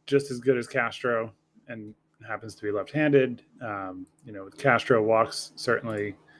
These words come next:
uh, are an issue. Um, but yeah, I'm just pulling up his stats again just to see. So, you know, the overall walk rate is definitely better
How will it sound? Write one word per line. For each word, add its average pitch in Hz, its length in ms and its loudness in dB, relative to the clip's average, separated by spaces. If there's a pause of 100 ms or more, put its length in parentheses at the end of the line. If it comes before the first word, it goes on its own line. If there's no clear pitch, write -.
(600)
uh, 69 200 -12 (840)
are 113 140 4
an 107 80 0
issue. 117 340 0 (1200)
Um, 104 440 -14 (1300)
but 110 80 -2
yeah, 98 380 0
I'm 117 100 -4
just - 160 -10 (240)
pulling 117 260 0
up 107 140 -2
his 110 160 -4
stats 107 300 -2
again 107 260 -4
just 107 180 -8
to 110 100 -8
see. 104 480 -6 (1600)
So, 143 180 6
you 175 200 8
know, 151 120 6
the 135 100 8
overall 147 320 10
walk 117 320 4
rate 131 320 6
is 123 160 0
definitely 123 340 0
better 123 440 0